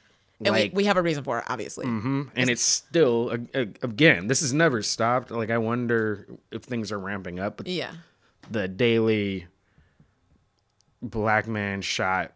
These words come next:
Speaker 2: by police
Speaker 1: Oh my God.
Speaker 2: for holding, like, it just
Speaker 1: Any
Speaker 2: keeps
Speaker 1: object,
Speaker 2: happening.
Speaker 1: right?
Speaker 2: Yeah.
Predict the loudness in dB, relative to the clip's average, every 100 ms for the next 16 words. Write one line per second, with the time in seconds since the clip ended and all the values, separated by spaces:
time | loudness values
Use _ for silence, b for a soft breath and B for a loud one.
0 | -8 -6 -6 -6 -6 -4 -4 -4 -2 -2
1 | -6 -14 -14 -14 -14 -18 -20 -20 _ -10
2 | -6 -4 -4 -4 -4 -6 -8 -12 -18 _
3 | -4 0 2 4 4 4 4 8 8 8
4 | 4 2 -6 -2 -2 -2 -6 _ 0 2
5 | 2 -2